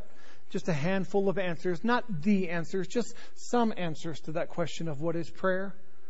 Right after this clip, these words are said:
But before I get to that, let me address the answer to the question, who do we pray to? As followers of Jesus,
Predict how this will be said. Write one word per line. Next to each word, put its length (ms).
But 80
before 360
I 60
get 240
to 80
that, 360
let 160
me 220
address 340
the 60
answer 480
to 380
the 60
question, 580
who 140
do 60
we 120
pray 320
to? 160
As 100
followers 540
of 140
Jesus, 440